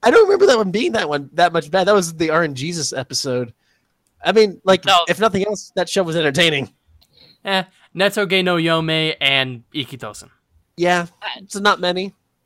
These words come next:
Speaker 3: You know,
Speaker 1: Had more,
Speaker 3: mo-,
Speaker 1: like,
Speaker 3: uh, uh,
Speaker 1: we've had more radical individual, uh, perceptions of shows. Uh, mainly talking about myself.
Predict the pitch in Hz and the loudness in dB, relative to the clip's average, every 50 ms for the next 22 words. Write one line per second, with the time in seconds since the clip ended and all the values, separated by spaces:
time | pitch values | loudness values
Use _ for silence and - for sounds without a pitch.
0 | _ _ _ _ _ - 180 185 180 165 196 185 185 175 180 185 180 196 202 - | _ _ _ _ _ -8 -4 -4 -2 2 2 2 2 2 -2 0 2 2 2 2
1 | 185 185 185 196 - - 214 220 233 208 254 254 226 220 220 202 175 180 180 185 | 0 0 0 0 0 2 2 2 4 4 4 4 4 4 4 4 6 6 6 8
2 | 185 185 165 185 180 165 165 156 151 135 143 139 131 156 165 165 170 175 185 202 | 6 6 2 -2 -4 -4 -4 -6 -4 -2 -2 -2 -2 -6 -6 -6 -6 -6 -6 -8
3 | 196 - - - - - - - - - - 151 160 165 165 180 175 - 202 185 | -12 -16 -20 -20 -20 -20 -20 -20 -10 -4 0 2 2 2 2 0 -2 -2 -2 -2
4 | - - - 196 190 185 185 170 - - 214 214 220 226 233 220 - - - _ | -2 -4 -6 -4 -4 -4 -4 -4 -2 0 0 0 0 -2 -4 -6 -8 -10 -12 _
5 | _ _ _ _ _ _ _ _ _ _ _ _ _ _ _ _ _ _ _ _ | _ _ _ _ _ _ _ _ _ _ _ _ _ _ _ _ _ _ _ _
6 | - 120 127 135 131 127 113 127 143 143 139 135 127 156 151 139 131 127 135 135 | -2 0 4 4 4 4 2 0 -2 -2 -2 -2 -2 -2 -2 -2 -2 -2 -4 -4
7 | 120 120 113 - - 165 143 131 135 127 - - - | -4 -4 -4 -2 -2 -2 -2 -2 -6 -10 -12 -20 -20